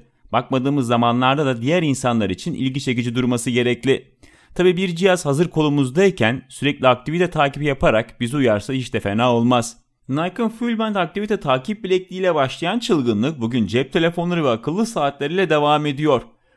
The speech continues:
Fuel Band basit bir şekilde hareketlilik oranı hesabına yoğunlaşmışken günümüzdeki akıllı saatler nabız ölçümü, konum saptama ve barometre gibi özellikleri sayesinde gerçek anlamda kat edilen mesafe ve çıkılan yükseklik gibi değerleri raporlayabiliyorlar.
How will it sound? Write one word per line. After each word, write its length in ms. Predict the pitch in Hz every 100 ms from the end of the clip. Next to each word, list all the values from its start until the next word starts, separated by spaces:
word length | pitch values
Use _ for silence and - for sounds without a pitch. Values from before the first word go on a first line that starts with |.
| _
Fuel 280 | 214 233
Band 180 | 220 220 214
basit 320 | 139 220 -
bir 100 | 202
şekilde 360 | 202 185 208
hareketlilik 580 | 180 139 135 151 - 202
oranı 240 | 202 190 175
hesabına 420 | 170 170 165 170
yoğunlaşmışken 960 | 135 120 117 110 - 208 - 104 92 -
günümüzdeki 540 | 110 123 127 147 147
akıllı 320 | 110 117 143
saatler 500 | 202 170 156 156 160
nabız 280 | 139 151 190
ölçümü, 420 | 185 160 165 175
konum 260 | 170 143 185
saptama 480 | - 160 - 175 165
ve 100 | 120
barometre 460 | 110 131 185 185
gibi 180 | 151 143
özellikleri 640 | 139 120 120 123 120 151 233
sayesinde 720 | - 160 120 110 107 92 107
gerçek 500 | - 101 95 160 160
anlamda 380 | 151 151 151 147
kat 200 | 170 170
edilen 320 | 147 127 113
mesafe 500 | 107 104 104 101 147
ve 120 | 131
çıkılan 300 | - 135 135
yükseklik 540 | 120 113 107 - 185
gibi 200 | - 156
değerleri 360 | 135 143 156 175
raporlayabiliyorlar. 1200 | 147 - 147 143 151 143 143 147 143 143 131 -